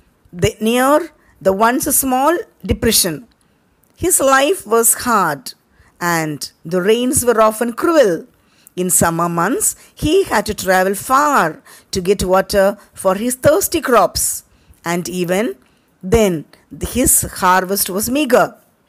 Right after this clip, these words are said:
One day, not long after the last of the season's rains, he straightened up from his back-breaking work and looked over the land that was soon becoming brown again.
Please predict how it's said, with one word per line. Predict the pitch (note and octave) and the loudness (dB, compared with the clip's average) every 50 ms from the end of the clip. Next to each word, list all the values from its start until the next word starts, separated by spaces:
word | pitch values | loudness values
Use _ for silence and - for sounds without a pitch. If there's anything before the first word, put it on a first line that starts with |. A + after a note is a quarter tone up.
| _ _ - | _ _ -10
One | D#3 D#3+ E3 E3 E3 | -4 -2 -2 0 -2
day, | D3+ E3 E3+ F3+ A3+ C4 - - | -2 -2 -2 -2 -2 -4 -6 -6
not | G#3 A3+ C4 D4+ F#4+ - - | -2 0 0 0 0 -2 -6
long | - G#3+ G#3+ G#3+ A#3 A#3+ - | -4 0 2 2 2 0 -2
after | - G3 G3 G3 - - A3+ G#3 G#3 B3 - - - - - - _ - | -2 -2 -2 -2 -2 0 2 2 2 2 0 -6 -20 -20 -20 -20 _ -4
the | F#3+ A3 | -2 0
last | A3+ A3+ A#3+ C4 D4+ F4+ A4+ - - - - - _ - _ _ | 2 2 2 4 2 2 0 0 -4 -6 -8 -20 _ -20 _ _
of | - F#3 F3 E3+ | -4 -4 -4 -2
the | F#3 F#3 - - _ _ _ _ _ _ _ _ _ _ _ _ _ _ _ _ _ - | -2 -2 -2 -4 _ _ _ _ _ _ _ _ _ _ _ _ _ _ _ _ _ -6
season's | - - - D4 D#4+ G4 - F4+ D#4 D#4 - B3+ | -4 -2 0 2 2 2 2 2 0 -2 -2 0
rains, | B3 B3+ A3+ G#3 F3+ D#3+ D#3+ - - - - - _ _ _ _ _ _ | 0 0 2 0 0 -2 -4 -4 -6 -8 -8 -10 _ _ _ _ _ _
he | - - G#3+ G3+ | -10 -4 -2 -2
straightened | - - - - D#4 F#4 G#4+ - - G#4 D4+ | -2 -2 -2 -2 -2 -2 -2 -2 -4 0 2
up | D4 A3 - - - _ _ _ _ _ _ _ | 4 4 4 0 -4 _ _ _ _ _ _ _
from | - - - G3+ G#3 G#3 G#3+ G#3+ | -20 -12 -6 -4 -2 -2 -2 -4
his | G#3+ G#3 G3+ G3+ G#3 - - - | -4 -2 -2 0 0 -2 -4 -6
back-breaking | E3+ D#3 F#3+ G#3 A3+ A3 - E3 D#3 - G3+ G3 F#3+ - A3 G#3+ G3 F#3 | -4 0 0 0 0 0 -8 -14 -8 -2 -2 -2 0 0 -2 -2 -2 2
work | G3+ G3 F3+ D#3+ - - - _ _ _ _ - | 2 4 2 2 0 -4 -18 _ _ _ _ -6
and | - F#3+ G3+ A3+ | -4 -2 0 2
looked | C4+ - - - - | 2 0 0 -2 -4
over | - G#3 A3 A3 A3+ A3 A3+ A3+ A#3 A#3 - | 0 2 2 4 4 4 2 2 2 0 -4
the | - D#3+ F3 | -4 -4 -2
land | F3 F3+ F3+ E3+ E3+ D#3 C#3+ - - _ - - _ _ _ | 0 0 0 0 0 -2 -4 -8 -12 _ -18 -20 _ _ _
that | - E3 D#3 E3+ | -6 -4 -2 -2
was | F3 E3+ | -2 -2
soon | - - B3+ B3 C4 C4 A3+ | -2 -2 0 0 -2 -2 0
becoming | F#3+ G3+ - - G#3+ G3+ G#3 G#3+ G3 D#3 E3+ D3 | -2 -2 -2 -2 -2 -2 -2 -6 -8 -8 -8 -6
brown | F3 F3+ F#3 F3+ F#3 F#3+ F#3 | -2 0 0 0 0 0 -2
again. | F3 D3+ - F#3 E3+ D#3 C#3 B2 G#2+ | -4 -4 -4 -4 -4 -4 -6 -10 -14